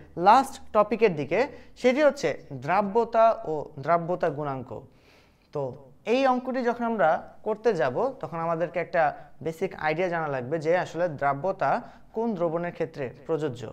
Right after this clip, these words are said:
তো দ্রাব্যতা এবং দ্রাব্যতা গুণফল এই কথাটি যখন আমরা আনি, তখন এটি হচ্ছে একটি, কোন একটি দ্রবণের জন্য বৈশিষ্ট্য। তো বৈশিষ্ট্যর ক্ষেত্রে সেই ধরনের দ্রবণ যেটা আছে, সেটা হচ্ছে তিন ধরনের হতে পারে। দ্রবণটি হতে পারে অসম্পৃক্ত, দ্রবণটি হতে পারে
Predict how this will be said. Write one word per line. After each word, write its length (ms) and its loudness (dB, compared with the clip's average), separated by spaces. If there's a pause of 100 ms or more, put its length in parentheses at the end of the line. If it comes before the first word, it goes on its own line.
(640)
তো 80 -2 (340)
দ্রাব্যতা 420 2
এবং 200 0
দ্রাব্যতা 440 2
গুণফল 340 -2 (100)
এই 80 -4
কথাটি 340 -2
যখন 200 -2
আমরা 140 0 (100)
আনি, 160 -4 (420)
তখন 200 -4 (100)
এটি 180 -4
হচ্ছে 220 -4
একটি, 180 -6 (280)
কোন 160 -6
একটি 120 -8 (100)
দ্রবণের 400 2
জন্য 140 0 (160)
বৈশিষ্ট্য। 440 -4 (480)
তো 40 -2 (120)
বৈশিষ্ট্যর 420 -4
ক্ষেত্রে 260 -2 (200)
সেই 180 0
ধরনের 280 0
দ্রবণ 360 2
যেটা 180 0
আছে, 220 -2
সেটা 180 -8
হচ্ছে 160 -6
তিন 180 -6 (100)
ধরনের 320 -4
হতে 220 -4
পারে। 160 -4 (460)
দ্রবণটি 360 0
হতে 200 0
পারে 140 6 (200)
অসম্পৃক্ত, 540 -4 (640)
দ্রবণটি 400 0
হতে 160 4
পারে 220 2